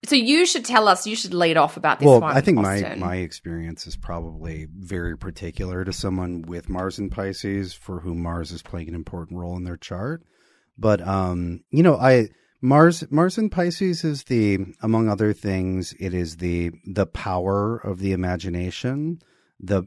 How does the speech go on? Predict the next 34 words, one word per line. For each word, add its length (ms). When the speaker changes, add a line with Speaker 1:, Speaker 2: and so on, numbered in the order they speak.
Speaker 2:
the 240
Speaker 1:
Mm. 200
Speaker 2:
power 580
to, 500
you 100
know, 100
it's 160
that 200
yin 460
power 580
also, 520
that 220
flow. 680
I 100
kinda 280
feel 240
like 240
Mars 420
in 220
Pisces 800
is, 560
mm, 260
it's 140
sort 200
of 100
like 220
half 580
Mars 340
in 120
Scorpio, 560
half 360
Mars 320
in 140
Cancer. 680